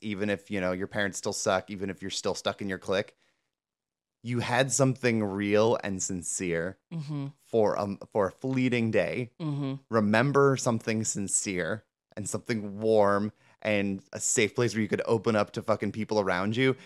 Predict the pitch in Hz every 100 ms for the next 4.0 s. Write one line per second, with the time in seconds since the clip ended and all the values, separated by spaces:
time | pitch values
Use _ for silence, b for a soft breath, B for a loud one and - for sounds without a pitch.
0 | b - 110 - _ - 175 135 113 104
1 | 107 110 98 - 117 110 127 135 160 156
2 | 104 113 107 107 101 104 95 92 90 85
3 | 95 90 107 123 135 135 - 170 165 160